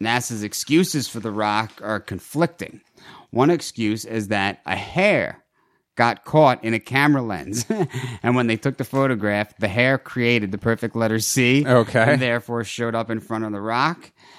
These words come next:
Speaker 1: And the other excuse is that it's a practical joke.
Speaker 2: Okay.
Speaker 1: So nasa's,
Speaker 2: Yeah,
Speaker 1: nasa's
Speaker 2: right.
Speaker 1: excuse maker is
Speaker 2: That's
Speaker 1: hard.
Speaker 2: weird.
Speaker 1: <laughs>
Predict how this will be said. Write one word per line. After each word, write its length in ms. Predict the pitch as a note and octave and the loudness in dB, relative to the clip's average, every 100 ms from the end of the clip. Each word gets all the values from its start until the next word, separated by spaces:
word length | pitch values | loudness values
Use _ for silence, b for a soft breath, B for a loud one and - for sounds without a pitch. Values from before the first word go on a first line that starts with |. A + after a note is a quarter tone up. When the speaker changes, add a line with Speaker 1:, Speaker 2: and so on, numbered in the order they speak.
| b | b
Speaker 1:
And 260 | A#2 A#2+ A2+ | -4 -2 -2
the 100 | A2+ | -2
other 240 | C#3+ D#3 | 2 2
excuse 540 | C3 - A#2+ A#2 A2+ | 0 -6 -4 -4 -6
is 160 | - A#2 | -8 -4
that 200 | G#2+ G#2 | -4 -4
it's 180 | A2 G#2+ | -6 -8
a 40 | |
practical 720 | G2+ - A#2+ A2+ - - B2 G#2+ | -10 -2 -2 -2 -6 -8 -6 -6
joke. 520 | F#2+ E2 - - - _ _ _ _ _ - B3+ | -6 -6 -6 -12 -18 _ _ _ _ _ -20 -4
Speaker 2:
Okay. 680 | G#2+ G#2 G#2 G2+ G2 F#2 - | 0 2 4 4 4 2 0
Speaker 1:
So 60 | G2+ G2 A#2+ | 0 4 4
nasa's, 360 | C3 B2+ C3 A#2 | 2 0 0 0
Speaker 2:
Yeah, 260 | A2 G2 | 2 2
Speaker 1:
nasa's 240 | C#3+ D#3+ F#2+ - | 2 2 0 -2
Speaker 2:
right. 20 | |
Speaker 1:
excuse 520 | D3+ - - B2+ C3+ | -6 -12 -10 -8 -6
maker 380 | C#3+ D3+ C#3+ F3+ | -4 -4 -2 -4
is 240 | D#3 B2+ | -4 -6
Speaker 2:
That's 220 | A#2+ F#3+ C#4+ | 0 4 6
Speaker 1:
hard. 360 | C#4+ A#3 G2+ | 6 4 4
Speaker 2:
weird. 1000 | C#4 D#4+ E4 D#4 B3+ - C#4+ C4+ - | 4 6 6 4 4 4 2 2 2
Speaker 1:
<laughs> 40 | D4 | 0